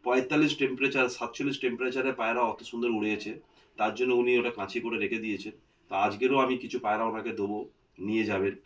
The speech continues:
ব্যাস, এইটাই আমি বলবো যে আমরা এই গুরুকুলকে নিয়ে আমরা আগে এগাচ্ছি। আপনারাও আসুন, আপনাদের সঙ্গে নিয়ে হাতে হাত মিলিয়ে আমরা এই গুরুকুলকে আরও আগে নিয়ে যাব,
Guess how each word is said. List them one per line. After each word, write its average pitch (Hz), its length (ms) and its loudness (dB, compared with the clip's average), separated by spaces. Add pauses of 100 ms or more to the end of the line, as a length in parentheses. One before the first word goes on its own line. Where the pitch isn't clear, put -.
(440)
ব্যাস, - 260 -2
এইটাই 143 280 6
আমি 151 160 6
বলবো 127 460 6 (320)
যে 156 320 6 (1500)
আমরা 170 460 8 (1000)
এই 120 140 4
গুরুকুলকে 165 640 6
নিয়ে 151 360 6 (260)
আমরা 120 280 6
আগে 127 340 10
এগাচ্ছি। 147 480 6 (280)
আপনারাও 135 480 6
আসুন, 170 440 6 (140)
আপনাদের 113 320 0
সঙ্গে 147 320 4
নিয়ে 160 320 6 (260)
হাতে 185 300 0
হাত 139 240 4
মিলিয়ে 165 380 4 (140)
আমরা 117 220 0
এই 110 60 0
গুরুকুলকে 120 460 -2
আরও 175 460 10 (100)
আগে 131 220 2
নিয়ে 139 200 8
যাব, 139 320 4